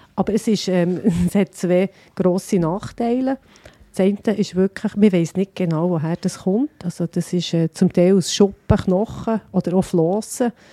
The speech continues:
Es sind auch, es sind mal Verdächte aufgekommen, dass es, äh,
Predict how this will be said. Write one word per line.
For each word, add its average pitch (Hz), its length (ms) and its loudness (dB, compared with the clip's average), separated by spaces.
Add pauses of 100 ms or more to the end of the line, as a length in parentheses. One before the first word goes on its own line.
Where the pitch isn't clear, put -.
(300)
Es - 100 -12
sind 180 120 4
auch, 175 300 2
es - 340 -6
sind 185 160 2
mal 170 140 2
Verdächte 180 540 0
aufgekommen, 180 320 0
dass - 180 -4
es, 170 160 -6
äh, 160 320 -2